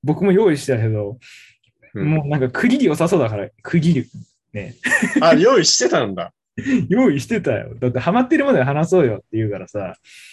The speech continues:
Speaker 2: ああ。
Speaker 1: 僕、ブルーピリオドでって言ってたけど、僕、ハマっているものっていうより、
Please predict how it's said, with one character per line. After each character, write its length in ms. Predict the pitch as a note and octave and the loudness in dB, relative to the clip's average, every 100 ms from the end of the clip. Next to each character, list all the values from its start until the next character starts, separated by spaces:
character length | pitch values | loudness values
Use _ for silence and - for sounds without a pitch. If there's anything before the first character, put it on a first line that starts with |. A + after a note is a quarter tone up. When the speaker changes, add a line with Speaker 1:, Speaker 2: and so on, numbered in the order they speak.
| - | -8
Speaker 2:
あ 340 | A2+ F#2+ F#2 | -6 -4 -6
あ。 20 | G2 B2 | -4 0
Speaker 1:
僕、 200 | D3+ C3 | 2 4
ブ 60 | |
ル 120 | E3+ E3+ | 4 4
ー 20 | |
ピ 120 | F#3 | 4
リ 80 | C3+ | 2
オ 80 | A2 | 2
ド 100 | G2+ | -2
で 80 | |
っ 40 | A2+ | -6
て 320 | - A#2+ B2 | -6 -8 -8
言 120 | - C3 | -10 -8
っ 20 | |
て 80 | C#3 | -4
た 140 | A#2 | -2
け 80 | G#2+ | -2
ど、 280 | G2 F#2 - - - _ - | -6 -12 -18 -20 -20 _ -6
僕、 240 | D#3 G#3+ | -2 -2
ハ 140 | B3 | 0
マ 120 | A3+ B3 | 2 0
っ 120 | - | 0
て 140 | B3+ | 0
い 40 | B3+ | 2
る 60 | |
も 140 | B3+ B3+ | 4 4
の 100 | C4+ | 2
っ 100 | - | 2
て 100 | F3+ | 2
い 40 | |
う 40 | |
よ 140 | D#3+ D#3 | 4 2
り、 480 | C3+ A#2+ A2+ A2 | 2 0 -2 -6